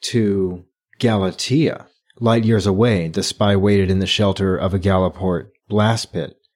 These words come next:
this time searching the sky. Back to that spy. We got that dude again. Because you remember, the Invidious. Well, this is where we find out that, yes, the Invidious returned to Galatea.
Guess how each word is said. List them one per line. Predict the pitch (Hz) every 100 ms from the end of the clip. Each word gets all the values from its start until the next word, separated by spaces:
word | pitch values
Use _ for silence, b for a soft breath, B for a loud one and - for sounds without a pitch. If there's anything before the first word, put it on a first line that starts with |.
| _ -
this | 98 -
time | 95 92
searching | - 92 - 90
the |
sky. | 85 - 98
Back | 87 110 117 117
to | 117
that | 120 101
spy. | - - 120 131 - - _ _
We | 127
got | 120 127 127
that | 123 101
dude | 131 175
again. | 123 98 69 - _ _ _ _
Because | 107 110 101
you | 107
remember, | 107 139 127 92 95 - _ _
the | 131 127
Invidious. | 107 120 147 117 - - - - _ _
Well, | 127 131
this | 143 131
is | 135
where | 147
we | 143
find | 127 131 123 117
out | 135 107 - -
that, | 107 104
yes, | 120 101 - - - _ -
the | 123
Invidious | 117 104 131 139 117 101 - - - _
returned | 117 117 - 127 123 90 78 76 - _ -
to | - 117 98 92 85 80 _
Galatea. | - 110 98 92 113 95 -